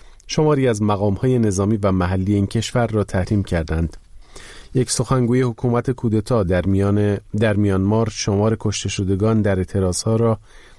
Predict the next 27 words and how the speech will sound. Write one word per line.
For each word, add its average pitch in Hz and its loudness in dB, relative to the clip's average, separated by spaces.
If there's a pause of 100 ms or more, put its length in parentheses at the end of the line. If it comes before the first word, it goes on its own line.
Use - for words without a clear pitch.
(320)
صد 131 0
و 127 2
هفتاد 104 0
و 101 2
سه - 0
تن، 123 0
از 95 0
جمله 98 2 (480)
نه 135 4 (100)
مأمور 104 0
امنیتی، 92 0
اعلام 80 0
کرده 80 -4
است. - -6 (720)
این 151 2
در 131 4
حالی 127 2
است - -2
که 143 2
رسانه‌های 110 0
مستقل 123 0
امکان 131 0
راستی 95 0
آزمایی 90 2
این 110 2
آمار 87 0
را 95 0